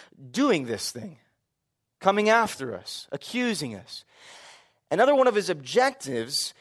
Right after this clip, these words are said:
is to simply, uh, distort and, uh, contort and twist God's word and promises.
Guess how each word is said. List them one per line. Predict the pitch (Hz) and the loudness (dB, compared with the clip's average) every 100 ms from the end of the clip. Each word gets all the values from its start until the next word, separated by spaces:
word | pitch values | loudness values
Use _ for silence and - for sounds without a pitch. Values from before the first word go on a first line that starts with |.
| - | -2
is | 196 190 | 0 0
to | 208 | -2
simply, | - 277 285 226 226 214 208 - - - | 0 0 0 -2 -2 -2 -4 -8 -8 2
uh, | 156 165 160 151 147 - _ _ 104 _ | 4 6 4 4 0 -4 _ _ -20 _
distort | - 196 - - - 240 262 262 254 - - | -2 -2 -2 -6 -2 2 4 4 2 -6 -8
and, | 165 160 147 131 120 - _ | -4 0 0 -2 -8 -20 _
uh, | 127 117 - | -2 0 -2
contort | - 202 - 254 254 233 165 | -2 -2 -2 2 6 6 4
and | 147 | -6
twist | - 214 240 220 - - _ 135 | -12 0 4 4 0 -10 _ 0
God's | 202 208 202 147 | 4 4 4 0
word | 135 185 208 208 | 0 4 6 6
and | 185 135 | 2 -2
promises. | - 202 190 151 117 107 98 - - | 0 2 4 2 -4 -10 -14 -16 -16